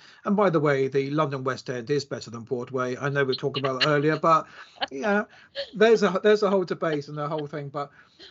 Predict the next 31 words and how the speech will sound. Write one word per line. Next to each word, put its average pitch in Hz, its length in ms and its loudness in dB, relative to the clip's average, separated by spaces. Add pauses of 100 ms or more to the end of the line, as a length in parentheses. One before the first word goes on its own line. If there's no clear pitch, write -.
um, 180 240 0
two 233 220 -4
amazing 196 400 2
cities, 151 500 -8
two 180 260 -2
fantastic 165 680 -10
opportunities. 143 680 -4
You 139 60 -2
get 131 140 -4
a - 20 -16
chance 143 240 -6
to 147 60 -8
live 139 140 -2
in 139 120 -4
London 135 260 -4
or 131 60 -8
New 131 180 -2
York 131 280 0
is 127 100 -10
amazing. 127 680 -4
Either 160 300 4
way, 139 320 4
in 131 180 -8
your 147 240 2
hands 147 220 0
or 139 80 -2
our 131 160 0
hands, 131 320 -6 (600)
is 151 160 -4
fantastic. 143 680 -4
Um, 151 280 0